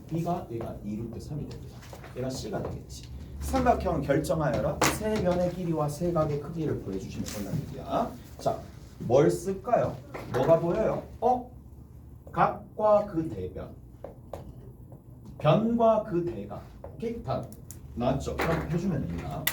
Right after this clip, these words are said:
자. 얘들아, 잘 봐. 그러면 봅시다. 사인 삼십 도 분의 이라고 적겠죠.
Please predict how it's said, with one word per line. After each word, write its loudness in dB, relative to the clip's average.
자. -4
얘들아, -2
잘 -8
봐. -6
그러면 -2
봅시다. -6
사인 -2
삼십 -6
도 -2
분의 -2
이라고 0
적겠죠. -10